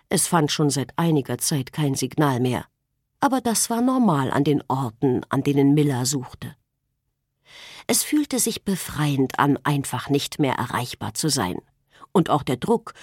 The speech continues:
ständig Bilder für ihre Internetgruppe hochladen zu müssen, war verschwunden. Der Wald hatte Miller unsichtbar gemacht. Sie würde allerdings auch keinen Notruf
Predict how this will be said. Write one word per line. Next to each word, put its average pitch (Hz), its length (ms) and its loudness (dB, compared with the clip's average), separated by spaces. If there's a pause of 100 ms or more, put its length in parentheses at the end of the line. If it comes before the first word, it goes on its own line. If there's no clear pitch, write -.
(220)
ständig 247 520 2
Bilder 214 400 4
für - 140 -4
ihre 156 220 0
Internetgruppe 160 960 0
hochladen 147 500 0
zu - 160 0
müssen, 151 400 2
war 135 140 2
verschwunden. 143 680 0 (840)
Der 196 140 4
Wald 262 300 0
hatte 226 220 0
Miller 180 440 2
unsichtbar 143 720 -2
gemacht. - 560 -12 (720)
Sie 247 260 -4
würde 185 360 0
allerdings 233 600 -2
auch 175 300 -2
keinen 269 400 0
Notruf 147 440 0